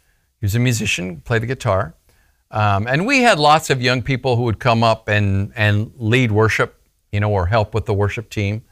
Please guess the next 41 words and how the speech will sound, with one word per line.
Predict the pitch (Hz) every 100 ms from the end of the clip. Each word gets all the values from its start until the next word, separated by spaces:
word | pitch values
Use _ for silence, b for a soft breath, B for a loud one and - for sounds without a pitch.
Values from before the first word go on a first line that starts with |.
| B B B B B B B B B _
And, | 143 139 123 120 117
uh, | 117 107 104 123 _ _ _ _ _ _
this | 131 165 196 196
young | 175 135
man | 123 117 123
was, | 120 117 95 - - _ _ -
you | 135
know, | 113
came | 101 151 156
to | 143
our | 123
church | - 135 131 -
and | 117
he | 127 135
was | 127 107
just | 117 -
like, | 120 101 -
"Oh | 123 151 131
man, | 107 127 107
we | 123
call | 131 151
ourselves | 127 131 107
Zion | 95 113 107 87
back | 87 87 -
then." | 82
And | 82
he | 95
loved | 98 117 135 120
the |
name | 113 110 117 113 107
and | 90
he |
loved | 90 110 -
the | 110
church | - 107 101 -
and | 101
all | 92
these | 95 92
sorts | 101 90
of | -
things. | 92 90 95